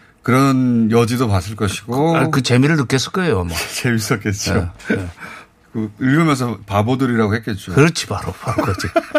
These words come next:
Speaker 1: <laughs> "이 바보들." 그러면서 논리를 또 그럴듯하게 갖다 붙이잖아요. 예. 논리야 뭐 머리로 만들어낼 수 있는 거니까 만들어내가지고.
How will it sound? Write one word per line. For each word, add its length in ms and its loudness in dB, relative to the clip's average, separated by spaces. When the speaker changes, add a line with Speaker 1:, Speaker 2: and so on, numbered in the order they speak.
Speaker 1:
<laughs> 440 -6
"이 140 4
바보들." 680 2
그러면서 540 2
논리를 400 2
또 100 0
그럴듯하게 520 0
갖다 240 -2
붙이잖아요. 840 -4
예. 260 -8
논리야 460 2
뭐 400 -2
머리로 400 2
만들어낼 420 2
수 100 -8
있는 120 -2
거니까 400 -4
만들어내가지고. 680 -4